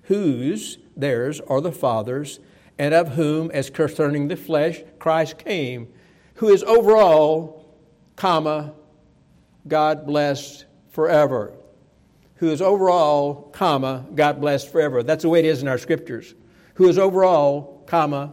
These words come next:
God blessed forever. Keep in mind, ladies and gentlemen, there's no comma in the Greek.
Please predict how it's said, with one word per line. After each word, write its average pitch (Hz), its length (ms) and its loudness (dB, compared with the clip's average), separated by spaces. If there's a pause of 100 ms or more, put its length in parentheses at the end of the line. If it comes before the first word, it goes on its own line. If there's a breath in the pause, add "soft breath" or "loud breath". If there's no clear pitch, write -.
(120)
God 156 240 2
blessed 143 240 -2
forever. 143 380 -4 (180 loud breath)
Keep 214 160 -6
in 160 100 -4
mind, 180 240 -2
ladies 139 240 0
and 127 80 -14
gentlemen, 139 280 -4 (120)
there's 180 160 0
no 185 140 0
comma 151 320 -4
in 131 120 -8
the 131 60 -8
Greek. 131 360 -10